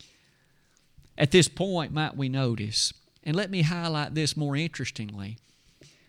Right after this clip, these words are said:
one of the things the Jews, it seems, were frequently doing in the Lord's day is they'd fast frequently,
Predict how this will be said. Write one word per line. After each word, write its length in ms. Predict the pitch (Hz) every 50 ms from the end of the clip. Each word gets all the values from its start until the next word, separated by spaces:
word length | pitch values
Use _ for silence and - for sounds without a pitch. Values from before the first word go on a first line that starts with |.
| _ _ _ _ _ _ _ _ _
one 300 | - 139 151 185 240 254
of 180 | 233 196 165 143
the 120 | 156 143
things 400 | 135 - 165 170 175 175 160 127
the 80 | 127 120
Jews, 460 | 107 117 143 185 214 233 214 156 131
it 120 | 131 -
seems, 420 | - - - 165 175 175 170 156 139
were 520 | 147 151 180 208 226 262 269 254 214 170
frequently 640 | 151 - - 170 180 208 190 - - - - 143 135
doing 320 | 131 127 151 156 151 143 139
in 60 | 131
the 80 | 131 131
Lord's 340 | 147 156 156 147 120 113
day 260 | - 151 160 208 247 233
is 120 | 160 139
they'd 220 | 190 214 220 160
fast 460 | - - 185 196 240 285 277 190 - -
frequently, 880 | - 269 302 320 302 - - 175 135 - - 98 82 76 71 -